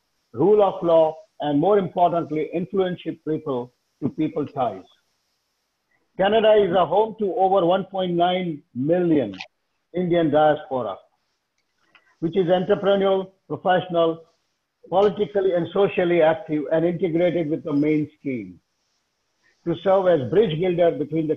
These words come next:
two nations. Canada-India plays that role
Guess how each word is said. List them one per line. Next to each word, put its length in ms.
two 120
nations. 420
Canada-India 760
plays 360
that 200
role 460